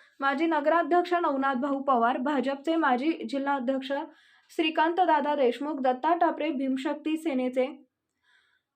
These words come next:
राज्याचे अध्यक्ष विजय बनसोडे, राष्ट्रवादी काँग्रेसचे प्रवक्ते ॲडव्होकेट महादेव कांबळे,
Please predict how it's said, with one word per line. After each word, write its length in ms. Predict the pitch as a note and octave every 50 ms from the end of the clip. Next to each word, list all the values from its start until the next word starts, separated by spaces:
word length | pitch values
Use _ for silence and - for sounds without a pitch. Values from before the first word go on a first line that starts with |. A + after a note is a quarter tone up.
| _ _ _ -
राज्याचे 460 | D4 C4 B3+ B3 C#4 F4 F4 F4+ G4
अध्यक्ष 440 | F#4 E4+ - - D4 D#4 D4+ D#4 E4
विजय 360 | E4+ D#4+ D4+ A#3+ C#4 C#4 C#4
बनसोडे, 560 | B3 C4 B3+ B3 B3+ B3+ C#4+ C#4 C#4 C#4+ D4+
राष्ट्रवादी 600 | E4 C#4 C4 C4 C4 - D4+ D#4+ D#4+ E4 D#4+ E4+
काँग्रेसचे 520 | E4+ D#4+ C4+ C4 C4 C4 C#4 C4+ - D4+
प्रवक्ते 440 | D4+ D4 C#4+ B3 B3 C4 C4 C4 -
ॲडव्होकेट 560 | D#4 D4 - B3 B3 C4 B3+ C4 C4 C4 C4+
महादेव 460 | C#4+ C4 B3 A#3+ A3+ A#3+ A#3 A#3+ A#3+ B3+
कांबळे, 520 | B3+ C4 B3 A#3 A#3 A#3+ C#4 C4 G#3 -